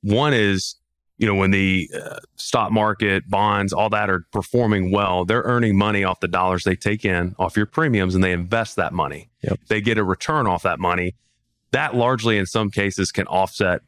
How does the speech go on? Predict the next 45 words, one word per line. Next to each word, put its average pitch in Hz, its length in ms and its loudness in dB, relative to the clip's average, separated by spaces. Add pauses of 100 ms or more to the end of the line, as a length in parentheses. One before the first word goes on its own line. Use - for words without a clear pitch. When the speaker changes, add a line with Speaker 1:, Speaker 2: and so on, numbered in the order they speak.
(120)
Speaker 1:
underwriting 87 560 0 (140)
losses. 92 560 -2 (600)
So 123 200 0
when 113 160 4
you're 123 180 2
in 120 80 0
times 127 320 0
like 113 200 -2
we 113 340 2
are 107 220 0
today, 120 500 0
where 98 180 2
it's 92 160 -4
just - 240 -2
been, 98 360 0 (120)
uh, - 220 -6
a - 80 0
little 120 160 2
bit 120 100 2
all 95 160 0
over 123 200 0
the 104 100 0
place 87 320 -2
and - 100 -2
unpredictable 95 760 -2
most 95 300 0
of - 40 -20
the - 80 -4
time, 104 460 -2 (1160)
they're 113 200 0
having 113 240 0
to 98 80 0
go 104 200 0
to 98 140 -4
the 92 140 2
other 92 180 0
lever. 92 360 -2 (180)
They're 95 180 0
pulling 104 280 0
that 101 200 -2
now, 82 220 -2
which 85 180 0
is 92 160 0
now 92 260 0
on 87 400 0